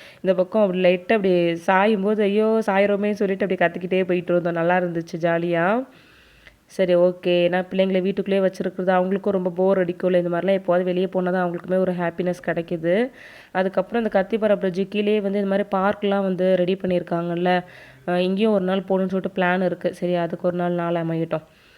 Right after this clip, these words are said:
ஆ, இந்த ரெஸ்டாரண்ட்க்கு வந்து நிறைய நான் ஷார்ட்ஸ்லலாம் பார்ப்பேன். ஒரு இடத்துக்கு போறோம்னா அங்க எப்படி என்ன இது சொல்லிட்டு நான் YouTube-ல பார்த்துட்டு தான் போவேன். ஓவர் ஹைப்பா இருந்துச்சு. சரி, ஓகே, பார்க்கலாம் அப்படின்னு சொல்லிட்டு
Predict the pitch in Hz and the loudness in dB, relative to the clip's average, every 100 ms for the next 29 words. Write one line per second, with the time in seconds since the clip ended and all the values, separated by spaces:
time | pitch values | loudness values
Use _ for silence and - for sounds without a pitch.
0 | _ _ - 185 180 180 175 190 190 185 | _ _ -6 -2 2 0 0 2 4 4
1 | 220 226 214 - 190 185 202 226 185 175 | 4 2 2 0 0 2 2 4 6 6
2 | 170 170 180 214 208 185 180 - 185 196 | 4 2 2 2 2 2 0 0 0 0
3 | - 202 202 190 185 185 175 - 180 175 | 0 -2 0 0 0 -2 -4 0 0 0
4 | 180 208 196 202 196 202 190 190 196 196 | -2 -6 0 0 2 0 -2 -4 -2 0
5 | 185 175 175 185 196 190 175 175 196 202 | 0 -2 -2 -2 0 0 0 0 -2 -2
6 | 185 180 175 175 175 180 175 175 165 165 | -4 -2 -2 -2 -4 -4 -2 -2 -2 0
7 | 208 220 - - - - 185 196 220 220 | 0 -2 -10 -20 -20 -8 -2 2 2 2
8 | 196 196 196 208 196 185 185 190 190 180 | 2 0 0 0 0 -4 -6 -6 -2 -2
9 | 175 180 175 196 185 190 170 175 180 175 | -2 -2 -4 -2 -2 -2 -4 -2 0 0
10 | 170 165 165 170 170 165 214 311 | 0 -4 -8 -4 -2 0 0 0